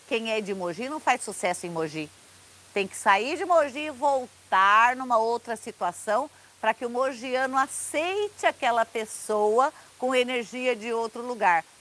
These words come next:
Porque senão eles, o, o mogiano mata no ninho. É uma coisa impressionante. Se você mora numa cidade fundada por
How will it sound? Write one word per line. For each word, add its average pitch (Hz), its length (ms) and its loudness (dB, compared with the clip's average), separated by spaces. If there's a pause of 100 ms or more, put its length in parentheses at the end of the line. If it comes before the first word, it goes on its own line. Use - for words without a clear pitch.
Porque 208 300 -4
senão 202 440 -8
eles, 214 320 -4 (300)
o, 170 320 -4
o 170 80 -8
mogiano 208 420 -2
mata 214 320 2
no 233 120 -6
ninho. 175 320 -8
É - 20 -4
uma 175 160 -4
coisa 202 320 -4
impressionante. 240 880 -6 (260)
Se - 120 -4
você 392 260 0
mora 254 540 4
numa 202 320 -4
cidade 156 640 -2 (320)
fundada 226 720 4
por 202 280 -6